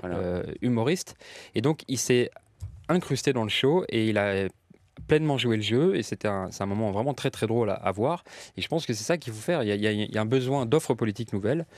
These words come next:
Speaker 2: Est-ce que ça passe par Closer ? Ça, je sais pas. Mais c'est important d'aller là où les gens
Speaker 1: Et
Speaker 2: sont.
Speaker 1: cette émission dont vous parlez, c'est le Colbert Report, d'ailleurs, qui s'est arrêté, d'ailleurs, cette, cette semaine, euh, avec, euh, des millions de téléspectateurs qui ont regardé. C'était une très
Speaker 2: C'est un
Speaker 1: bonne
Speaker 2: grand
Speaker 1: émission.
Speaker 2: moment,
Speaker 1: Voilà, un
Speaker 2: hein,
Speaker 1: grand
Speaker 2: absolument.
Speaker 1: moment, en tout cas, Barack Obama. Euh, Virginie Petit, est-ce que, voilà, au,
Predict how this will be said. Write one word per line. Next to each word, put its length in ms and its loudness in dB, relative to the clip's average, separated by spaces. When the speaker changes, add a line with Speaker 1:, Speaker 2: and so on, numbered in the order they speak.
Speaker 2:
Est-ce 100 -10
que 80 -2
ça 100 0
passe 140 -2
par 140 -6
Closer ? 240 0
Ça, 160 -4
je 80 -6
sais 120 -6
pas. 220 -4
Mais 80 -2
c'est 120 -2
important 320 -2
d'aller 180 0
là 120 2
où 60 0
les 120 2
gens 120 0
Speaker 1:
Et 120 -2
Speaker 2:
sont. 80 -4
Speaker 1:
cette 180 -4
émission 200 2
dont 80 2
vous 60 -2
parlez, 160 4
c'est 100 2
le 100 2
Colbert 340 2
Report, 380 2
d'ailleurs, 320 0
qui 80 -12
s'est 300 2
arrêté, 400 2
d'ailleurs, 180 0
cette, 180 -4
cette 200 -4
semaine, 340 4
euh, 400 4
avec, 240 -2
euh, 160 0
des 220 -8
millions 240 2
de 60 -2
téléspectateurs 460 -2
qui 140 -4
ont 60 0
regardé. 400 2
C'était 180 -8
une 60 -4
très 120 -6
Speaker 2:
C'est 60 2
un 20 4
Speaker 1:
bonne 100 4
Speaker 2:
grand 80 4
Speaker 1:
émission. 160 2
Speaker 2:
moment, 100 4
Speaker 1:
Voilà, 180 2
un 40 -2
Speaker 2:
hein, 40 -2
Speaker 1:
grand 140 0
Speaker 2:
absolument. 140 4
Speaker 1:
moment, 140 4
en 40 -4
tout 100 -6
cas, 140 2
Barack 240 0
Obama. 200 2
Euh, 60 4
Virginie 320 4
Petit, 280 0
est-ce 120 -2
que, 80 0
voilà, 440 4
au, 340 0